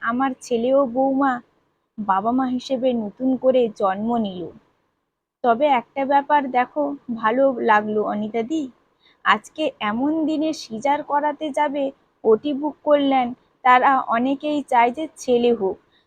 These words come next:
তুমি দেখলাম খুব খুশি মেয়ে হয়েছে বলেই। আমি একা খুশি হইনি গো, আমার ছেলেও খুব খুশি। ফোন করে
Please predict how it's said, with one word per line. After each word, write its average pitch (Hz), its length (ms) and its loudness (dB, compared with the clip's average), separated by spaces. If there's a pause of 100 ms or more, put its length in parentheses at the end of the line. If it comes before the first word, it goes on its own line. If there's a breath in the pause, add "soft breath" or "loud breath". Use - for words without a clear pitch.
(160)
তুমি 330 260 -4
দেখলাম 349 480 -4
খুব 403 180 2 (120)
খুশি 330 420 -2 (300)
মেয়ে 240 320 -2
হয়েছে 359 380 -4
বলেই। 370 360 2 (960)
আমি 269 320 2
একা 254 280 0
খুশি 320 380 -2
হইনি 370 360 -2
গো, 226 240 -2 (260)
আমার 220 300 -4
ছেলেও 254 440 2
খুব 370 280 2 (100)
খুশি। 202 380 -6 (840)
ফোন 277 280 4
করে 285 420 0